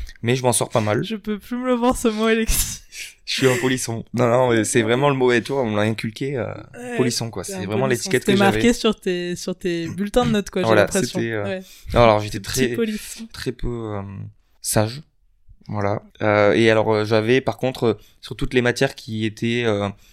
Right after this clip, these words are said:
Speaker 1: axées sur les sciences, plutôt, donc, euh, mathématiques, physique, chimie, euh, c'était des matières où, euh, où je réussissais plus que tout ce qui était, euh, littéraire.
Speaker 2: Ça se dessinait un peu, on va dire, dans ta,
Speaker 1: Ouais.
Speaker 2: dans ta scolarité, quoi.
Speaker 1: Tout à fait.
Speaker 2: Ok. Du coup, tu passes ton brevet.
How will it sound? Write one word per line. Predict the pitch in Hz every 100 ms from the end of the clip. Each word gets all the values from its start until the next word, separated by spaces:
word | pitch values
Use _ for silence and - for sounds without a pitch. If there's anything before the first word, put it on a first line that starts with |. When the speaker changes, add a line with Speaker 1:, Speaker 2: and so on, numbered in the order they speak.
| _ -
Speaker 1:
axées | 110 - 123
sur | - 104
les |
sciences, | 101 - 117 117 127
plutôt, | - - 113 117
donc, | 104 107
euh, |
mathématiques, | 104 101 104 107 - - 113 -
physique, | 104 - 107 107
chimie, | - 110 117 123 135 - - - _ 101
euh, | 101 101 98 98 98
c'était | - 101 113
des | 110 113
matières | 107 104 127 117
où, | 113 120
euh, | 117 101 - - - _
où | 110
je | 107
réussissais | 104 113 110 - 117
plus | - 120 -
que | 120
tout | 113 -
ce |
qui | -
était, | 104 110 110
euh, | 104 98 101 - - -
littéraire. | 104 110 95 - - -
Speaker 2:
Ça | 180
se | 180
dessinait | 175 180 196
un | 196 185
peu, | 180 196 202
on | 180
va | 170
dire, | 175
dans | 190 180
ta, | 117
Speaker 1:
Ouais. | 104 170 - 190
Speaker 2:
dans | 185
ta | 175 180
scolarité, | - 180 180 180 175
quoi. | - - - - _
Speaker 1:
Tout | - 110
à |
fait. | 110 107 -
Speaker 2:
Ok. | 233 208 185 - - - - - -
Du | 214 240
coup, | - 320
tu | -
passes | 185 180
ton | -
brevet. | 175 165 165